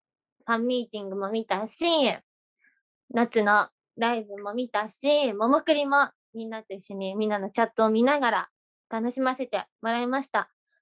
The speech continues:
みんなもこう急遽の変更だったのに、楽しんでくれてて嬉しいなって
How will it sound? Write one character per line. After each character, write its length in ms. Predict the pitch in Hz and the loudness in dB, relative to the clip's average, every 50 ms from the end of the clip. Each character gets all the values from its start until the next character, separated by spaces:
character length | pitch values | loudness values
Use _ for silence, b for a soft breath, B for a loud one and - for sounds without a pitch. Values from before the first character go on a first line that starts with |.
| _ _ - | _ _ -6
み 100 | 226 233 | -4 -2
ん 60 | 226 | -2
な 140 | 226 220 214 | -2 -4 -4
も 360 | 208 202 196 190 196 196 190 - | -4 -4 -4 -4 -6 -8 -12 -6
こ 220 | - 214 202 220 | -6 -4 -4 -4
う 40 | - _ | -8 _
急 140 | - 269 262 | 4 6 6
遽 220 | 247 247 - 214 208 | 6 4 2 0 0
の 100 | 208 214 | 0 -2
変 180 | 220 226 220 220 | 0 -2 -2 2
更 160 | - 214 220 | 2 4 4
だ 100 | 226 226 | 4 2
っ 80 | 233 - | 0 0
た 100 | 226 214 | -2 -2
の 100 | 214 196 | -2 -4
に、 360 | 202 208 214 208 190 180 185 _ _ _ _ _ _ _ _ _ _ - | -6 -6 -6 -4 -6 -6 -8 _ _ _ _ _ _ _ _ _ _ -4
楽 160 | 220 214 214 | -2 -2 -2
し 160 | 214 - 269 240 | 0 2 4 4
ん 60 | 226 | 4
で 120 | 214 220 | 4 0
く 120 | 214 - 220 | -2 -4 -6
れ 100 | 226 220 | -6 -6
て 160 | - 196 190 | -6 -6 -2
て 360 | - 214 202 208 196 202 - - _ _ _ _ _ - | 2 2 2 2 2 0 -4 -8 _ _ _ _ _ -4
嬉 200 | 202 220 208 - | -2 -2 -2 2
し 40 | - 240 | 4 4
い 60 | 220 | 6
な 200 | 220 262 311 339 | 6 6 6 4
っ 20 | 330 - | 4 2
て 160 | - 180 - | -2 -2 -2